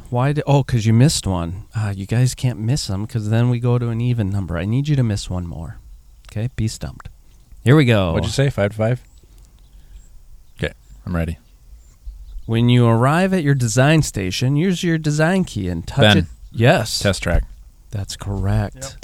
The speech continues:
Speaker 1: Wow. Wow.
Speaker 2: Come on. Here we go.
Speaker 3: Six to five.
Speaker 2: So I, I have to take this one, otherwise we're gonna end up with a,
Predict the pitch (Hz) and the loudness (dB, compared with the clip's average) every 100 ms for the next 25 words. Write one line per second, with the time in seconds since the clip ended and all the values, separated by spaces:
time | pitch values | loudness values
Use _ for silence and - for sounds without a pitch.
0 | - - - - 123 135 160 160 143 131 | -14 -14 -14 -12 -8 -6 -4 -2 0 2
1 | 120 117 107 101 95 - - - - - | 2 0 -2 -4 0 0 0 -8 -8 -8
2 | - - - - - - - - 101 107 | -14 -20 -20 -20 -20 -20 -20 -8 0 2
3 | 110 107 104 90 90 - - - - 92 | 4 4 2 0 -2 -6 -8 -14 -6 -4
4 | 87 - - - - 98 92 - - - | -4 -6 -18 -18 -10 -6 -6 -8 -10 -8
5 | 151 - 120 123 107 92 - - - 107 | -6 -2 -2 0 0 -2 -4 -8 0 4
6 | 104 107 107 120 107 82 - 107 90 - | 2 2 4 4 2 -2 -6 -6 -6 -8
7 | 87 85 85 82 87 82 85 82 82 78 | -8 -6 -6 -8 -8 -8 -6 -6 -8 -6
8 | 80 | -8